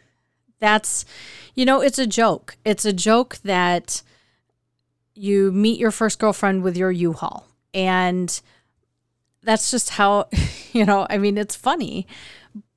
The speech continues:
because it has happened. Does it always happen? No. Are those always the most successful relationships? No, but they can be. Um, but it's the stereotype.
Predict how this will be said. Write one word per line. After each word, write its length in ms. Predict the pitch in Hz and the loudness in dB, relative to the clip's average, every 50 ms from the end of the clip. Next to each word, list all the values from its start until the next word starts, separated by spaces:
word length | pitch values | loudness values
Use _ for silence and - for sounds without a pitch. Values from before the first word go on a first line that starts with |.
| _ _ _ _ _ _ _ _ _ _ | _ _ _ _ _ _ _ _ _ _
because 400 | - 247 226 - 220 226 220 202 | -6 -6 -4 0 0 0 0 0
it 140 | 214 208 185 | -2 -4 -4
has 360 | - - - 180 185 185 180 | -6 -4 -2 -2 -2 -2 -4
happened. 640 | - - 170 147 - - 185 190 208 233 262 - - - - | -6 -6 -6 -6 -6 -6 -6 -4 -2 -2 -4 -4 -8 -8 -4
Does 180 | 208 202 180 | -4 -2 -2
it 80 | 196 190 | -2 0
always 240 | 196 190 196 196 - | 0 0 0 -2 -2
happen? 480 | - 190 190 - - 233 240 226 202 180 | -4 -6 -6 -4 -2 -2 0 0 0 -2
No. 440 | 175 160 165 160 165 170 190 226 233 - - - - - - - _ _ _ - | -2 -2 -2 -2 -2 -4 -4 -6 -6 -10 -18 -20 -20 -20 -20 -20 _ _ _ -2
Are 120 | 208 208 | -2 0
those 240 | 190 214 208 196 - | 2 2 2 2 2
always 300 | 208 202 202 202 202 196 | 2 2 2 2 2 0
the 60 | - | -2
most 240 | 202 190 185 180 - | -2 -2 -2 -2 -4
successful 560 | - 190 - - - 180 - - - 196 196 | -6 -6 -6 -6 -4 -4 -4 -4 -4 -4 -2
relationships? 840 | 196 202 202 196 196 196 190 - - 220 214 - - 247 269 - - | -2 -2 -2 -2 -4 -4 -4 -4 -4 -4 -4 -4 -4 -6 -6 -6 -4
No, 340 | 185 180 175 165 156 156 170 | -4 -2 -2 0 -2 -2 -2
but 200 | 185 208 202 - | -2 -4 -6 -6
they 100 | - 160 | -10 -12
can 420 | - - - 170 156 160 165 165 | -12 -12 -10 -8 -6 -6 -6 -6
be. 320 | 160 160 165 170 185 233 233 - - _ - - - - _ _ - | -6 -8 -8 -8 -8 -8 -10 -12 -18 _ -20 -20 -20 -20 _ _ -2
Um, 460 | 202 202 196 196 196 190 190 190 - - _ _ _ _ | 0 2 4 4 4 2 2 -2 -4 -8 _ _ _ _
but 220 | - 220 - 240 226 | -10 -4 0 4 4
it's 260 | 240 240 240 - - | 4 4 4 0 -6
the 140 | - - 226 | -6 -6 -4
stereotype. 1040 | - - - - - 214 247 294 285 220 165 - - - - - - - - _ - | -4 -4 -4 -4 -4 -4 -2 -2 -4 -4 -6 -6 -10 -10 -10 -12 -12 -14 -16 _ -20